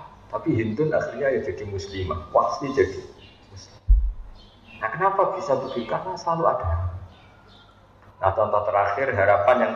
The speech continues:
tidak kesampaian tapi efeknya bagus. Abdullah bin Ubay bin Salul itu ketua orang munafik. Kayak apa fitnahnya Abdullah sama Rasulullah? Tapi ketika Abdullah bin Ubay itu meninggal,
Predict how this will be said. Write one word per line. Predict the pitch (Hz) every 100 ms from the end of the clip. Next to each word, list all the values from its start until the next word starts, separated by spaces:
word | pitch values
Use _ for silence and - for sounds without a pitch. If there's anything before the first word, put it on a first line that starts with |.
| -
tidak | - - -
kesampaian | - 107 101 131 123
tapi | 120 120
efeknya | - - - 120 -
bagus. | - - - - - - - - - _ - _ - - - - - - - -
Abdullah | 139 - 143 135 135 120
bin | 123 127
Ubay | 123 120 -
bin | -
Salul | 104 120 117 - 107
itu | 110
ketua | 147 - 135 127
orang | 123 120
munafik. | 113 107 - - - -
Kayak | 156 156
apa | 143 135 113 104
fitnahnya | - 123 117 120 92 -
Abdullah | - 107
sama | 104 101
Rasulullah? | 104 101 - 90 90 - - - - - _ _ _ - - _ _ -
Tapi | -
ketika | - - - 120
Abdullah | - 131 127
bin | 131 123 123
Ubay | 127
itu | 123
meninggal, | 123 123 123 117